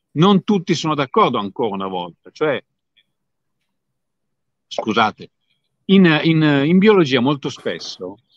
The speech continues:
a parte, diciamo, la teoria generale, la, la teoria dell'evoluzione per selezione naturale o per selezione sessua-, sessuale, eccetera, tutte altre quest-, tutte queste altre teorie accessorie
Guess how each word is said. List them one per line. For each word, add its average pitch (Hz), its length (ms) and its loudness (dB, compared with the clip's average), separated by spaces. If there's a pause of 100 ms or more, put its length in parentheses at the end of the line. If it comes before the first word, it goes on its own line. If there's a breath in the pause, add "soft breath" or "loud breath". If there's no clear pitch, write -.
(100)
a - 100 -14
parte, 127 640 0
diciamo, 117 340 -8
la 110 80 -8
teoria 113 340 -6
generale, 107 640 -4
la, 92 220 -6
la 90 300 -10
teoria 107 180 -4
dell'evoluzione 98 640 -2
per 92 160 -10
selezione 101 400 -4
naturale 98 640 -2
o 92 360 -4
per 95 200 -10
selezione 98 440 -6
sessua-, 101 480 -4 (280)
sessuale, 110 500 0
eccetera, 95 380 -8 (640)
tutte 220 240 4
altre 220 220 2
quest-, 160 300 -2
tutte 202 280 2
queste 156 240 -2
altre 151 220 -2
teorie 135 320 0
accessorie 90 800 -6